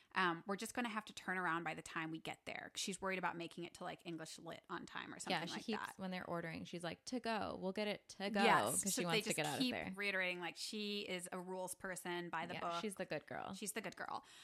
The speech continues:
Speaker 1: Uh, and then we meet Margot, and Margot is Alyssa Milano.
Speaker 2: Mm-hmm.
Speaker 1: She's very cool and very,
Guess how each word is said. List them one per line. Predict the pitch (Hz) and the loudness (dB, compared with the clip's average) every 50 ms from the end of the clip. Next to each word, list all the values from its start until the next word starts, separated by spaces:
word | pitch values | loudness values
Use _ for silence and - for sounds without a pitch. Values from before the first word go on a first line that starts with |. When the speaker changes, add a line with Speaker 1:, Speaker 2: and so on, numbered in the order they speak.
| - - - - - | -20 -20 -10 0 6
Speaker 1:
Uh, | - 196 185 180 175 170 170 - - - - _ - | 8 10 10 10 10 8 6 4 2 -2 -8 _ 2
and | - 208 196 185 185 185 185 180 185 180 - - _ _ _ _ _ _ | 6 6 8 8 8 8 6 4 2 -2 -4 -8 _ _ _ _ _ _
then | - 190 170 208 233 277 285 294 294 285 285 285 294 285 - 190 | -6 0 4 6 8 8 8 8 6 6 6 4 2 -2 -6 -8
we | 202 202 208 202 202 202 202 196 196 190 | -4 -2 0 2 2 2 0 0 0 -2
meet | 185 175 175 175 175 175 - 185 | -2 -2 -2 -2 -4 -6 -4 -2
Margot, | 175 175 170 156 - - - - - - - - | 0 2 2 0 -2 -4 -6 -6 -4 -6 -6 -4
and | - 190 175 175 180 175 - - | -4 -4 -2 -4 -4 -6 -6 -2
Margot | 185 185 185 196 196 196 226 226 233 233 233 233 233 - - | 2 4 4 4 4 4 2 2 4 4 2 2 0 -2 -2
is | - 190 185 185 180 180 175 - | 0 0 2 2 0 -2 -4 -6
Alyssa | - 175 180 175 - - | -6 -4 -2 0 2 2
Milano. | 226 233 220 180 160 156 160 156 160 170 185 | 4 4 4 4 4 2 2 0 0 0 0
Speaker 2:
Mm-hmm. | 196 196 | 0 0
Speaker 1:
She's | 196 202 196 185 175 175 165 175 - - - _ _ _ _ _ _ _ _ _ _ _ _ _ - | 2 2 4 4 2 2 2 2 2 0 -2 _ _ _ _ _ _ _ _ _ _ _ _ _ 6
very | 269 285 294 277 | 8 10 10 8
cool | - - - 190 185 175 170 180 | 6 2 0 2 4 4 4 4
and | - 190 185 | 2 0 2
very, | 175 185 190 196 202 202 196 202 202 | 4 4 4 6 6 4 4 4 2